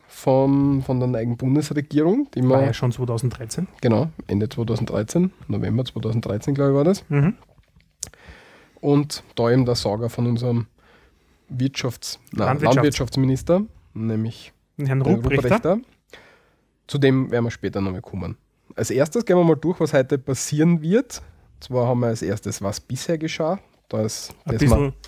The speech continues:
Speaker 2: News around the world und
Speaker 1: Genau.
Speaker 2: vor allem aus Österreich. Was gibt's momentan ein bisschen Kurioses?
Speaker 1: Dann haben wir den Nachtrag.
Speaker 2: Genau, im genauen An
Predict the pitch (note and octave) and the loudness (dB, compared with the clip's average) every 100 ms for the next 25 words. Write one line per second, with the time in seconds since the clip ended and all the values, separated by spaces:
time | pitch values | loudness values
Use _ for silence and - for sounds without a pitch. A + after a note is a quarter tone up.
0 | - C#3 C#3 G3 - D#3+ C#3+ C3 B2+ A#2+ | -4 0 4 2 2 0 2 2 0 -2
1 | B2 G3+ - E3 A#2 G#2+ B2 A#2 F3+ E3 | 0 0 -2 0 4 6 4 0 -6 -8
2 | - E3+ D#3+ D3 - C#3 - - D3+ C3+ | -6 -6 -6 -8 -10 -10 -10 -10 -6 0
3 | C3+ C3+ B2+ B2+ B2+ B2 - C3+ B2 A#2+ | 2 2 0 -2 -2 -4 -2 -2 0 -2
4 | C#3 C4 C4 - _ - - - _ _ | -2 0 0 -4 _ -20 -20 -20 _ _
5 | _ - A2 A2 G#2+ A2+ A2+ G#2+ G#2+ G2+ | _ 2 4 4 4 4 4 4 2 0
6 | F#2+ A2+ A2+ G#2 - - D3+ F3 C4 - | -2 -2 0 -2 -8 -6 -2 -2 -4 -14
7 | - _ - C#3+ C3 E3 - - E3 D3 | -20 _ -6 -4 -2 -6 -8 -10 -4 -2
8 | D3 D3 C3 C3+ C#3 - _ _ _ _ | 0 2 4 4 0 -8 _ _ _ _
9 | _ - E3 C#3 F#3 | _ -14 -4 2 2